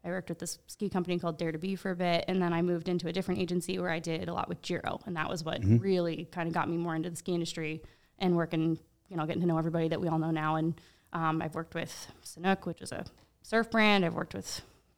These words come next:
Speaker 1: a whole bunch of stuff. Sax
Speaker 2: Sax
Speaker 1: underwear.
Speaker 2: underwear.
Speaker 1: That was a, that was a fan favorite. That might really be why we're friends. <laughs>
Speaker 2: Yeah. I mean, you pushed Sax so hard.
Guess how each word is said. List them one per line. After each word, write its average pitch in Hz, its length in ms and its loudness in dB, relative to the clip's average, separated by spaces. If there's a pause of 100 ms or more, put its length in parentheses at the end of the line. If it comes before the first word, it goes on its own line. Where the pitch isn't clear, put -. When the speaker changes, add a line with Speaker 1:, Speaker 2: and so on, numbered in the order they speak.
(200)
Speaker 1:
a - 40 -20
whole 180 120 -12
bunch 175 140 -6
of - 60 -10
stuff. - 160 -6
Sax 190 180 0
Speaker 2:
Sax 104 320 8
Speaker 1:
underwear. 110 180 8
Speaker 2:
underwear. 107 540 8
Speaker 1:
That 190 140 6
was 196 120 0
a, 202 220 2
that 202 80 0
was 202 120 0
a 196 40 -6
fan 202 240 -2
favorite. 196 360 0
That 226 120 4
might 254 200 2
really 190 340 -2
be 226 120 -4
why 226 140 0
we're 226 160 -2
friends. 240 420 -4 (200)
<laughs> - 200 -16
Speaker 2:
Yeah. 156 220 10 (600)
I 135 80 6
mean, 117 340 6
you 120 300 2
pushed - 360 -2
Sax 117 400 2
so 113 280 0
hard. 90 340 0